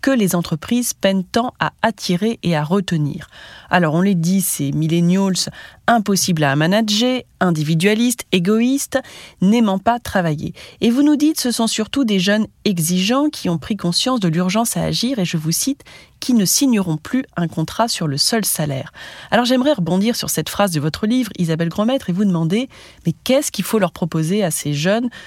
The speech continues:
pour qu'ils signent un contrat et mettent leur talent au service d'une entreprise ?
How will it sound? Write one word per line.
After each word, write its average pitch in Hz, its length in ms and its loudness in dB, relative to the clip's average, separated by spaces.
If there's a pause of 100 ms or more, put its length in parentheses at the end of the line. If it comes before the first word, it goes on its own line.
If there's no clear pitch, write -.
(140)
pour 180 140 -2
qu'ils 180 140 0
signent 196 280 2
un 151 60 0
contrat 175 540 -2
et 160 120 0
mettent 196 260 -2
leur 151 120 -2
talent 180 380 -2
au 160 100 -4
service 160 520 -2 (100)
d'une 185 220 0
entreprise ? 143 680 -6